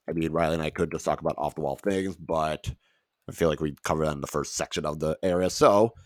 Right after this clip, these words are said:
I will jump straight into a film review. And a few weeks ago, I watched The Princess Diaries,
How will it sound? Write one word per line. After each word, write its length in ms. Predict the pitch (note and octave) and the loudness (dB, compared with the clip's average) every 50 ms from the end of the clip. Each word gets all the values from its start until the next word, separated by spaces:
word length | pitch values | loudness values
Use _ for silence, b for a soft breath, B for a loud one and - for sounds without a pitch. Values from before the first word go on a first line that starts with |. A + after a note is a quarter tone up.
| b b b b b _ - | b b b b b _ 2
I 100 | F#2+ G2+ | 4 4
will 140 | G2+ G#2 G2 | 4 4 2
jump 220 | F#2 G2+ G2 F#2+ | 2 0 0 0
straight 360 | - - - G2 G2 G#2 - - | -4 -2 2 4 4 4 2 0
into 760 | F2+ F#2+ F#2+ G2 G2 - - - - - G2 G2 F#2+ F#2+ G2 - _ _ - | -4 -4 -2 -2 -4 -6 -10 -10 -4 -2 0 2 2 0 -2 -4 _ _ -16
a 40 | - | -8
film 260 | - - B2 D3 E3 | 0 2 2 2 4
review. 380 | D#3+ C#3 G2 F2 C#2+ G1+ G1+ - | 4 2 2 2 -4 -6 -8 -8
And 400 | - F2 F#2+ G2+ G2+ F#2 F#2+ G2+ - - _ _ _ _ _ _ _ _ _ _ _ _ _ | -6 -4 -4 -4 -4 -4 -4 -6 -6 -8 _ _ _ _ _ _ _ _ _ _ _ _ _
a 80 | - - | -8 -4
few 180 | - - G2 G#2+ | 2 4 6 6
weeks 220 | A2 A2 - - | 6 6 4 2
ago, 200 | G#2+ G#2+ A2+ - - | 2 4 4 2 4
I 80 | F2 G2 | 4 6
watched 320 | G#2 G#2 G2+ G2+ - - | 8 8 6 6 4 -2
The 60 | - | -6
Princess 400 | - - G2+ G#2+ - - A2 - | -2 0 0 0 2 0 0 2
Diaries, 520 | - G2+ G2 F#2+ F2 D#2+ C2+ A#1 A#1 - | 4 6 6 6 6 4 0 -2 -6 -12